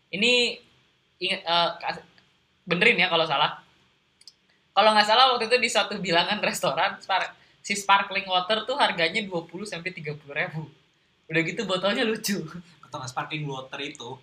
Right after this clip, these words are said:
Speaker 2: kalau menurut gue itu air kobokan, <laughs> tau gak sih?
Speaker 1: Eh, tapi sparkling water tuh ini, oke, botolnya lucu, lucu gitu. Di bawahnya tuh,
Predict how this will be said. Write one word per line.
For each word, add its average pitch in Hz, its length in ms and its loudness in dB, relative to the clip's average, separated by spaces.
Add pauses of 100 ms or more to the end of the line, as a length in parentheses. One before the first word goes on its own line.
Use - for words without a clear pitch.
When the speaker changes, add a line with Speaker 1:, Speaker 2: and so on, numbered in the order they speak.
(120)
Speaker 2:
kalau 156 240 0
menurut 151 240 -6
gue 151 160 -4
itu 156 80 -4
air 160 240 -2
kobokan, 151 600 2
<laughs> 160 40 -6
tau - 160 2
gak 180 160 0
sih? 175 320 2 (1120)
Speaker 1:
Eh, 226 160 8
tapi 208 240 0
sparkling 220 480 0
water 214 320 0
tuh 302 160 -4
ini, 240 400 -4 (320)
oke, 240 240 0
botolnya 190 400 0
lucu, 233 320 -4
lucu 220 400 -4
gitu. 160 320 -10
Di 139 80 -20
bawahnya 160 480 -4
tuh, 240 240 -12